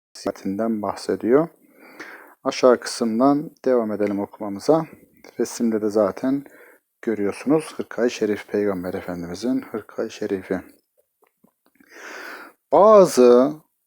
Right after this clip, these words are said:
dar sokaklardan dolana dolana nihayet beyaz bir caminin önüne vardık.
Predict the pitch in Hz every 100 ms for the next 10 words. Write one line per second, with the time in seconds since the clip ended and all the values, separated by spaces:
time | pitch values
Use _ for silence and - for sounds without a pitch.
0 | _ _ _ _ _ 131 143 156 156 143
1 | - - - - 120 - 120 - 110 113
2 | 107 113 127 135 135 143 - - 117 113
3 | 113 117 123 135 135 131 - 110 107 101
4 | 101 107 120 135 139 _ _ _ _ -
5 | 143 - 117 110 101 104 110 - - _
6 | 107 104 107 127 135 120 107 - 104 107
7 | 104 110 - _ _ _ _ _ 117 117
8 | 120 117 120 117 117 139 147 143 123 -
9 | - 117 107 98 101 127 151 160 - _
10 | _ _ _ - 151 147 - - - -